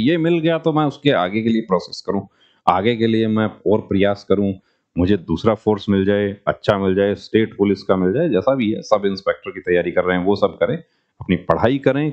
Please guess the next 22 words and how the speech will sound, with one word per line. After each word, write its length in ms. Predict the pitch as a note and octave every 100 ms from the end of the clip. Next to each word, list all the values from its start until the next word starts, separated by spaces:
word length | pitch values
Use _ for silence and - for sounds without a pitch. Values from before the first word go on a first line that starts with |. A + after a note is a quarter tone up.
| -
कट 200 | - -
ऑफ 180 | A2+ -
जैसा 240 | E2+ E2 B2
भी 120 | B2+
रहेगा, 340 | A2 A#2 B2+
जो 300 | A#2 D#2+ F2
भी 140 | F2 C3
रहेगा, 400 | A#2 A#2+ B2 C3 - _ _ _ -
रिजल्ट 540 | - G#2+ C3+ D#3 C#3
भी 180 | C#3+ D3+
अपनी 260 | - B2+ B2+
एक 180 | B2 _ _ _
निश्चित 480 | F#2 F#2+ G2+ - -
प्रक्रिया 360 | - F#2 C#3+ F3+
है 120 | A#2
रिजल्ट 340 | F#2 F2 G2 -
की, 120 | E3
उसके 220 | C3+ F#2+
अनुसार 280 | F2+ F#2 F2+
रिजल्ट 340 | E2 F2+ D2+
डिक्लेयर 320 | D2+ - A#2
होगा। 260 | A#2+ B2 D3+